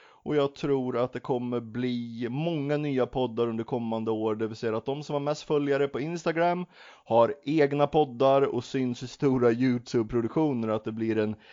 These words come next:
länk i en sammanhängande. Man bygger ett varumärke kring sig själv eller det företaget man arbetar för. Så, eh, det kommer bli fler, fler fiskepoddar, och det är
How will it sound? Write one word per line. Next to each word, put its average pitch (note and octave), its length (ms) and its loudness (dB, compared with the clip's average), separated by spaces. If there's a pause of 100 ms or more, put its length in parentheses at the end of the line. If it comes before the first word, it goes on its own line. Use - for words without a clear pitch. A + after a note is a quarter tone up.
(220)
länk B2+ 920 4
i A2+ 260 -2
en A2 180 -2
sammanhängande. A2 720 -2
Man C3+ 120 -4
bygger E3+ 180 2
ett F3+ 80 -2
varumärke D#3+ 760 0
kring F#3 380 -8
sig G#3 200 -4
själv G#2 440 -2
eller A2+ 440 -2 (720)
det B2+ 160 2
företaget G#2+ 880 -2
man A#2 220 -2
arbetar G#2+ 600 -2
för. A2+ 280 -8 (440)
Så, B2+ 440 2 (240)
eh, B2 60 -2
det B2+ 240 -6
kommer G#3+ 180 2
bli A3 120 0
fler, A3 420 2
fler G3+ 300 4
fiskepoddar, C#3 800 0
och C3 120 -6
det E3 140 2 (100)
är F#3+ 300 0